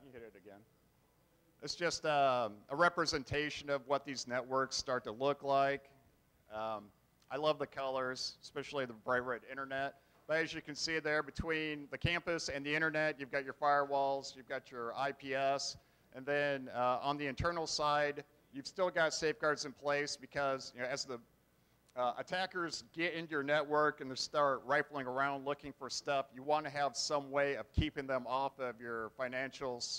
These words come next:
uh, servers, out of your development labs, all that good stuff. You need to find, you need to make sure that you have services in place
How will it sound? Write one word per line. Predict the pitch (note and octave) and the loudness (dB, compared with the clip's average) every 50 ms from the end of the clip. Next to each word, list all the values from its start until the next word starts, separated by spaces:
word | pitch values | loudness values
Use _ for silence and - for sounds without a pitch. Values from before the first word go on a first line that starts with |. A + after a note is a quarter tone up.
| - - | -6 -4
uh, | A#2+ A2+ G#2+ G2+ | -4 -2 -2 -4
servers, | - - - C#3+ C3 B2+ A#2+ C3 C3 B2+ B2+ A#2+ - - - - _ _ _ - | -4 -6 -4 -2 -2 -2 0 0 -2 -2 -2 -6 -8 -12 -14 -16 _ _ _ 0
out | A#2+ C3+ C#3 C#3+ | 0 2 2 0
of | C#3+ C3+ C3 | -2 -6 -4
your | C#3 C3 C3 | -4 -2 -2
development | B2+ A2+ A#2+ G#2+ C3 C3 C3 C3+ B2+ A#2 B2+ B2+ A#2 B2+ | -2 -4 -4 0 2 2 2 2 0 -4 -6 -8 -2 2
labs, | B2+ B2 B2 B2+ B2+ B2+ A#2 A#2 - - - _ _ _ _ _ _ _ | 2 4 4 4 4 2 0 0 -4 -8 -10 _ _ _ _ _ _ _
all | - C3 C3 C3+ | -2 0 0 2
that | C#3+ C#3 C#3 C3 - | 4 4 2 2 0
good | C#3+ B2 A#2 | -4 -6 -6
stuff. | - - C#3+ C3 B2 A#2+ - | -4 -2 0 0 0 0 -2
You | C3 B2 | -6 -10
need | C3+ C#3+ C3 | -10 -10 -10
to | C3+ | -8
find, | - - C#3+ C#3 C#3 - - _ _ - | -4 -2 -2 -2 -2 -4 -8 _ _ -18
you | B2+ | -12
need | C#3+ E3 E3 D3 | -8 -8 -8 -4
to | D3 | -4
make | D3 C#3+ - | -4 -4 -4
sure | - D#3+ D3+ C#3 | -4 -4 -4 -2
that | C#3 C3 A#2+ | -2 -4 -4
you | B2 A#2+ A#2+ | -6 -6 -2
have | C3 C3 B2+ B2 A#2+ - | 0 2 2 2 0 -2
services | - - D#3+ D3+ C#3+ C#3 - D3 B2+ - | -2 -2 -2 -2 -2 -4 -6 -6 -6 -8
in | C3+ A2 | -8 -10
place | - - C#3+ C3+ C3+ C3+ B2 - - | -6 -2 0 2 2 0 0 -2 -6